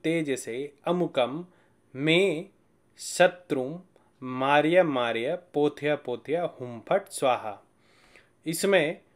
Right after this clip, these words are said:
दो तीन विषय है जो मैं पहले भी आपको बता चुका हूँ, मुझे नहीं लगता कि हर बार बताना चाहिए, लेकिन फिर भी अगर कोई नए साधक जुड़े हैं तो उनको बता दे रहा हूँ। काल भैरव जी की साधना घर पे नहीं होती है,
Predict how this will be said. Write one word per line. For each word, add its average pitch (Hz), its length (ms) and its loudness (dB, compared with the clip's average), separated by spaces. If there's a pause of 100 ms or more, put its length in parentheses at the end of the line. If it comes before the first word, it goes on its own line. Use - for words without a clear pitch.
(120)
दो 156 200 2
तीन 196 460 0
विषय 175 380 4
है 131 340 -4
जो 151 120 0
मैं 160 180 0
पहले 156 400 2
भी 170 120 2
आपको 165 260 2
बता 147 260 2
चुका 139 280 -2
हूँ, 131 80 -4
मुझे 135 240 -6
नहीं 151 120 -6
लगता 151 220 -6
कि 151 120 -8
हर 139 180 -4
बार 139 160 2
बताना 127 340 -4
चाहिए, 131 240 -12
लेकिन 135 400 -12
फिर 135 140 -6
भी 175 160 -4
अगर 143 280 -6
कोई 151 200 -8
नए 156 360 -2 (300)
साधक 156 420 0
जुड़े 160 200 -2
हैं 160 100 -6
तो 156 100 -6
उनको 160 260 -4
बता 139 260 -2
दे 120 140 -6
रहा 110 120 -8
हूँ। 123 200 -18 (1200)
काल 165 220 4
भैरव 185 320 4
जी 185 120 -6
की 185 140 -10
साधना 180 340 0
घर 156 200 -4
पे 156 140 -2
नहीं 123 240 -8
होती 110 280 -20
है, - 140 -20